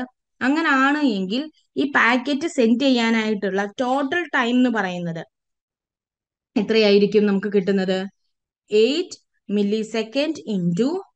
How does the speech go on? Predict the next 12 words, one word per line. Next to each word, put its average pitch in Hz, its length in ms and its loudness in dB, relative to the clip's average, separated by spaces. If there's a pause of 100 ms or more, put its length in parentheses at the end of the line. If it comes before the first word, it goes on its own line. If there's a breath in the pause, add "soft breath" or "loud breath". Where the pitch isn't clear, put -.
(1800)
hundred 269 720 0
divided 214 460 2
by 175 460 -2 (680)
twenty 202 300 0
five, 160 340 -10 (1900)
which 214 160 -4
is 208 60 -4
equal 233 440 2
to 247 280 -2 (1600)
thirty-two 233 680 -2 (360)
millisecond. 190 760 -2 (1900)
ഓക്കെ, 190 360 0